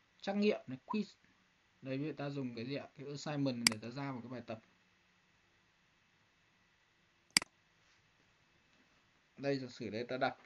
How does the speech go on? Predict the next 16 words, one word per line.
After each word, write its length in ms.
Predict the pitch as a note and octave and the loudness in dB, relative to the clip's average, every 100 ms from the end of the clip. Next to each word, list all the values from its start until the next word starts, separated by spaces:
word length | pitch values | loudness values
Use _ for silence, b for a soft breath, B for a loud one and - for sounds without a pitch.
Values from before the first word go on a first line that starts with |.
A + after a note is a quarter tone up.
| - | -14
cái 120 | B2+ | -12
phần, 320 | - D#3 A#2+ | 0 2 4
ờ, 200 | A2+ A#2 A2+ B B B _ _ _ - _ | 4 2 0 B B B _ _ _ -20 _
enter 260 | C#3 C#3 | -4 -4
title 500 | C#3 D3+ C#3+ C#3 A2+ | -6 -4 -2 0 0
này 100 | A#2 A2 | 0 -4
có 60 | |
nghĩa 240 | A2+ C3+ C3 | -4 -4 -4
là 120 | D3 | -6
gì 120 | B2+ | -6
ạ? 100 | G#2 - | -8 -10
Cái 100 | C3 - | -14 -2
tiêu 180 | C#3+ | 0
đề 140 | C3 B2 | 2 2
bài 140 | A2+ A2 | 0 -2
tập. 160 | G#2+ | -4